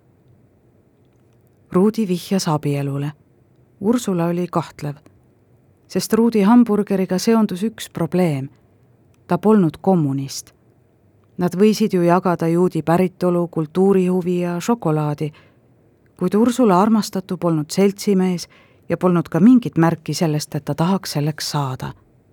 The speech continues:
Ühel tuhande üheksasaja kolmekümnenda aasta soojal juuliõhtul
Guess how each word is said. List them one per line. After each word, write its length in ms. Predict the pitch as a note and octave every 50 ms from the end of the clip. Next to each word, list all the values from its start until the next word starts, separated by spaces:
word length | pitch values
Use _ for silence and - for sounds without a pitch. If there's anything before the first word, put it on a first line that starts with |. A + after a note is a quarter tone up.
| _ _ _ _ _ _ _ _ _ _ _ _ _ _ _ _ _ _ _ _ _ _ _ _ _ _ _ _ _ _ _ _ _ _ _ _ _ _ _ _ -
Ühel 320 | G#3+ G#3+ A3 A3+ G#3+ G3
tuhande 420 | F#3+ G3 G3+ G#3 G3+ F#3+ F#3 G#3 G#3
üheksasaja 720 | A#3 B3 A#3 A#3 - - G3 - G#3 F#3 F3 F3 E3+ E3+
kolmekümnenda 920 | - G3+ A3+ A3+ G3 F3 E3 - F3+ F3 E3+ E3 D#3+ E3 D#3+ F#3+ G3 G3+
aasta 300 | F3+ D#3+ - - E3+ E3
soojal 480 | - - G3+ G3+ G3+ G3 F3+ E3 D#3+
juuliõhtul 800 | D#3+ F#3 A3 A3+ A#3 G#3+ F#3 E3+ F3+ E3+ - - - E3 E3 D#3+